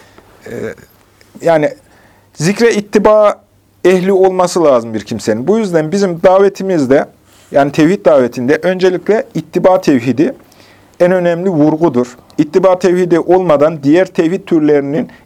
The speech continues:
insanlara tebliğ edilmesi mümkün değildir. Yani ittiba tevhidiyle kastedilen Allah'tan ve Resulünden gelenlere teslim olmaktır.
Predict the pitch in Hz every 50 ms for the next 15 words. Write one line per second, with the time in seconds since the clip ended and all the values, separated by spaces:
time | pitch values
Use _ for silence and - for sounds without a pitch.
0 | - 165 165 170 170 185 180 175 175 170 151 139 135 - - 180 175 175 170 165
1 | 147 156 151 147 147 147 143 - 185 185 185 - - 170 165 151 - - 165 160
2 | 147 151 151 143 120 104 104 - - - 143 156 156 156 - - - - - -
3 | 185 196 190 196 - 196 175 170 175 175 175 170 165 165 - - 185 175 - -
4 | 151 143 156 185 190 - - - - - - - - _ - 147 160 175 185 180
5 | 185 196 190 196 175 160 156 170 170 - - 180 170 165 156 151 156 175 185 185
6 | 165 151 156 165 180 190 - - 170 156 - - 185 180 170 143 127 113 98 -
7 | - - - -